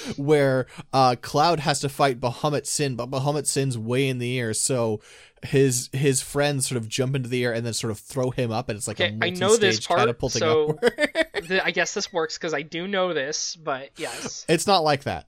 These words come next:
Speaker 2: It's not like that. <laughs>
Speaker 1: <laughs>
Speaker 2: Why? Why? Six? Why?
Speaker 1: <laughs> 'Cause I'm here to entertain.
Speaker 2: I, mm.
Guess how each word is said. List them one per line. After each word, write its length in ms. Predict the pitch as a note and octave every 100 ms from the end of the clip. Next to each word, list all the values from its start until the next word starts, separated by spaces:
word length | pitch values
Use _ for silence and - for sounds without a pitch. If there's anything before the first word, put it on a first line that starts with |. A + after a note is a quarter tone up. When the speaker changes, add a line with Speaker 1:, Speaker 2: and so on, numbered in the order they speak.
| _
Speaker 2:
It's 220 | F3+ F#3+ A3+
not 140 | G#3
like 160 | E3 D3+
that. 160 | - _ - - C5 - _
<laughs> 720 | E3+ - E3 - A#3 - B3+ -
Speaker 1:
<laughs> 60 |
Speaker 2:
Why? 140 | A3 C4+ A#3
Why? 360 | A#3 F4 G4 - - - -
Six? 640 | - - E4+ - - - - - - - - - - - - - - B3+
Why? 540 | C4+ A#3+ E3+ F3+ - - -
Speaker 1:
<laughs> 240 | - - -
'Cause 180 | A3+
I'm 140 | A#3+ A#3
here 180 | A#3+ A#3+
to 80 | A3
entertain. 500 | A3+ - C4 A3+ C3 - - - - _ _ -
Speaker 2:
I, 120 | F#3+ - - _ - _ -
mm. 200 | E3 D3+